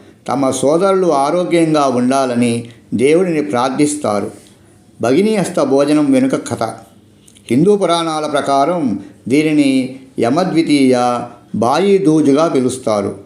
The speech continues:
ఈ రోజున పురుషులు తమ సోదరి చేతి భోజనం తింటే అపమృత్యు భయాలు తొలగిపోతాయన్నది పురాణ ప్రవచనము.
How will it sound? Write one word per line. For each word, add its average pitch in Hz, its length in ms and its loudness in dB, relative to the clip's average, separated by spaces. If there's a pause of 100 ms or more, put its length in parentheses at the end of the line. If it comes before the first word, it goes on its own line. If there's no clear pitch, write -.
(360)
ఈ 147 160 4
రోజున 147 720 0 (400)
పురుషులు 175 400 4
తమ 139 260 -2
సోదరి 165 420 0
చేతి 165 400 0
భోజనం 139 460 2
తింటే 131 680 0 (260)
అపమృత్యు 196 560 0
భయాలు 151 340 0
తొలగిపోతాయన్నది 147 1080 0
పురాణ 143 440 0
ప్రవచనము. 117 640 -2